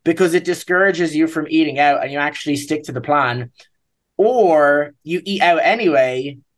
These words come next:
like, in the evening time, and now that meal then goes to waste. Or worse,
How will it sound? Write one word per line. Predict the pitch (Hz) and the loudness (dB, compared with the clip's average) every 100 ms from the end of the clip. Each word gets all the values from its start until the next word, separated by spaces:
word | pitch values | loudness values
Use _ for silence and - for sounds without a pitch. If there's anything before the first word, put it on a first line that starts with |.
| _ _ - | _ _ -2
like, | 143 143 - - - | -2 -2 -6 -12 -6
in | 156 | -2
the | 151 | 0
evening | 175 170 123 | 0 0 -2
time, | 143 147 143 | -2 0 0
and | 151 | 0
now | 160 | 2
that | 165 147 | 2 0
meal | 151 151 | 0 0
then | 143 139 | 0 -2
goes | 131 135 123 | -4 -4 -4
to | 127 | -2
waste. | 127 - - - - _ _ _ _ | -2 -4 -12 -18 -20 _ _ _ _
Or | 196 254 254 170 147 135 | 0 2 2 4 2 0
worse, | 135 233 233 165 165 - - | 0 2 2 0 -4 -10 -20